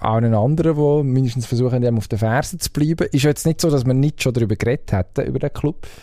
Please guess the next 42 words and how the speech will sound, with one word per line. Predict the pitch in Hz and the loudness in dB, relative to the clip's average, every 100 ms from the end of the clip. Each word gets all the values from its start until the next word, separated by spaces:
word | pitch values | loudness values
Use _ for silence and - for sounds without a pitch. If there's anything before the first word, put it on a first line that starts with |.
| - - - - | -20 -20 -20 -12
ähm, | - 120 127 - | -2 0 0 0
an | 143 | 2
dieser | 147 151 | 2 2
Stelle | - 151 147 180 277 | 2 4 4 2 0
in | 156 | 0
den | 139 | 0
letzten | 143 - - - 147 110 | 0 -2 -4 0 0 2
Wochen | 123 160 - - | 2 4 2 2
und | 170 147 131 | 2 2 4
Monaten. | 135 160 214 - - - - - - | 4 2 0 -4 -8 -6 -8 -14 -16
Es | - - | -18 -6
gibt | 120 - | -4 0
Leute, | 131 - | -2 0
die | 107 | 0
behaupten, | 101 92 104 127 - 110 98 85 - - | 0 2 0 -2 -2 0 0 -2 -8 -6
ähm, | 104 82 | -2 0
der | 98 | 0
F | 104 | -2
C | - 113 | -2 -4
Z | 104 - | -4 0
hat | 110 | -2
das | - | 0
Zeug | 123 - | -4 0
zum | 120 | 2
Meister | 110 120 160 - 156 | 2 2 0 -2 0
werden. | 151 160 165 147 | 2 0 0 -2
Dino, | 139 143 | 0 0
du | 123 113 | 2 2
hast | 110 | 0
das | - 101 | -2 -4
schon | 107 101 | -2 0
mehr | 117 | 0
als | 135 | 2
einmal | 117 127 | 0 0
gesagt. | - - 123 123 139 - - - - - - - | -2 -2 0 2 0 -4 -10 -14 -14 -16 -10 0
Ähm, | 135 135 - | 2 2 0
jetzt | 156 - - - - | -2 -2 -12 -12 -4
ist | 139 131 | -2 0
es | |
aber | 135 120 | 0 0
so, | 113 131 147 - | 2 2 2 0
me-, | 123 | -2